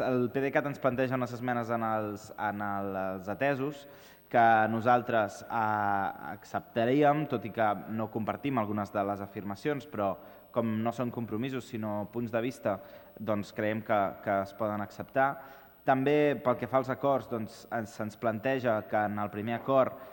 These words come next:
ehm, en lloc de, de crear un servei d'orientació, doncs, eh, que s'inclogués també, com, eh? Ara m'he perdut. Bueno, és igual. Ehm, de,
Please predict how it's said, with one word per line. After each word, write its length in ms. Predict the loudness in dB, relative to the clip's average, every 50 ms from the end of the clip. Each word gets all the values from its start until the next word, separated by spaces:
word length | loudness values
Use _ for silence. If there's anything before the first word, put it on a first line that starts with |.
| -20 -20 -16 -4 2
ehm, 840 | 4 4 6 6 6 4 4 2 0 -2 -2 -6 -6 -6 -6 -8 -10 -12 -14 -12 -8
en 140 | -6 -2 -2
lloc 160 | -4 -2 2
de, 180 | 4 6 6 8 8 6 6 4 2 -2 -6
de 160 | -6 -6 -6
crear 240 | -2 0 2 4 4 4 2
un 80 | -2
servei 400 | -4 -2 -2 0 2 2 2 2
d'orientació, 720 | 2 0 0 0 0 0 -2 -6 -4 0 0 2 2 2 0
doncs, 320 | 0 -2 -4 -6 -10 -16 -20 -20 -20 -16 -4 2 4
eh, 520 | 4 4 6 4 4 4 2 2 2 0 -4 -6 -12 -16 -16 -20 -20 -20 -20 -20 -20 -20 -20 -20 -20 -16 -10
que 100 | -10 -8
s'inclogués 720 | -6 -4 -6 -4 0 0 2 2 4 2 0 0 -4 -16 -16 -18 -20 -20 -20 -20 -20 -20 -20 _ _ _ -2
també, 380 | 0 0 0 2 0 0 0 -2 -4 -12 -16 -16 -10 -8
com, 160 | -8 -8 -8 -10 -8
eh? 160 | -8 -8 -8 -8 -14 -20 -20 -20 _ -20 _ _ _ _ _ _ -8
Ara 160 | -6 -4 -4 -4
m'he 160 | -4 -4 -4
perdut. 320 | -6 -6 -6 -10 -10 -10
Bueno, 320 | -2 -2 0 0 0 -2 -4
és 60 | -2
igual. 220 | -2 -2 -2 -2 -6 -14 -18 -20 -20 -20 -20 -20 -20 -14 -2 2
Ehm, 1500 | 4 6 6 8 8 6 6 6 6 6 6 4 2 0 -2 -2 -2 0 0 0 0 -2 -2 -4 -4 -6 -6 -8 -8 -8 -10 -8
de, 140 | -4 -2 -2